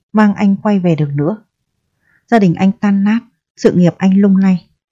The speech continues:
Anh căm thù chị gần bằng chị căm thù anh. Bởi vì anh không yêu chị nhiều như chị yêu anh. Chồng chị thương con, năm lần bảy lượt thuyết phục chị quay về.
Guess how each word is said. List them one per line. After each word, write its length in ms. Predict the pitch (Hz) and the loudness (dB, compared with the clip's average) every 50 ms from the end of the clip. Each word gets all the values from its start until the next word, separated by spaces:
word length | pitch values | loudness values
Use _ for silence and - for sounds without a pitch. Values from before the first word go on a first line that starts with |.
| _ _ _ _ _ _ _ _ _ _ _ _ - | _ _ _ _ _ _ _ _ _ _ _ _ 2
Anh 200 | 214 214 208 208 | 4 4 4 4
căm 180 | 226 220 208 | 2 0 0
thù 200 | 208 202 185 156 147 | 2 2 2 2 0
chị 320 | - - 165 - - _ _ - | -2 -4 -6 -6 -6 _ _ -2
gần 240 | 175 185 185 165 | 2 2 4 4
bằng 160 | 160 165 156 143 | 4 2 2 2
chị 180 | - 180 165 - - | 0 -2 -6 -4 -2
căm 180 | 196 196 185 | -2 -2 0
thù 180 | 180 175 165 139 | 0 0 -2 -2
anh. 220 | - - 175 170 156 - _ _ _ _ _ _ _ _ _ _ _ _ - | 0 -2 -2 -2 -2 -6 _ _ _ _ _ _ _ _ _ _ _ _ -2
Bởi 140 | - 202 180 | 0 0 2
vì 160 | 165 180 170 | 2 2 0
anh 160 | - 214 220 | 2 0 -2
không 220 | 220 - 247 233 - | 0 0 -4 -4 0
yêu 160 | - 233 214 220 | 0 0 0 0
chị 220 | - 214 - - - | -2 -8 -6 -4 0
nhiều 240 | 175 180 170 151 | 2 2 4 4
như 300 | 147 156 185 208 202 190 190 - _ _ | 2 2 2 2 2 2 0 -4 _ _
chị 140 | - 226 214 | -6 -6 -4
yêu 220 | - - - 202 196 | -4 -2 -2 -2 -2
anh. 200 | - - 202 185 170 - _ _ _ _ _ _ _ _ _ _ _ _ _ _ _ - | -2 -2 -4 -4 -4 -8 _ _ _ _ _ _ _ _ _ _ _ _ _ _ _ 0
Chồng 180 | - 214 185 175 | 2 2 2 2
chị 160 | 196 185 160 - | 0 -4 -4 0
thương 200 | 240 240 226 226 | 0 0 0 0
con, 240 | - 240 233 226 220 220 - _ _ _ _ _ | 0 0 0 0 0 -2 -8 _ _ _ _ _
năm 220 | - 208 214 208 208 | 0 2 2 2 2
lần 180 | 196 180 160 | 2 0 0
bảy 200 | 151 156 151 147 147 | 0 0 -2 -2 -2
lượt 120 | 165 156 - | -2 -2 -2
thuyết 200 | - 254 254 - | -2 -6 -4 0
phục 200 | - 240 196 - - | 0 0 0 -2 -4
chị 160 | - 196 170 - | -6 -6 -6 -2
quay 160 | - 202 196 | -2 -2 -2
về. 300 | 190 - 170 156 143 - | 0 -2 -2 -4 -4 -6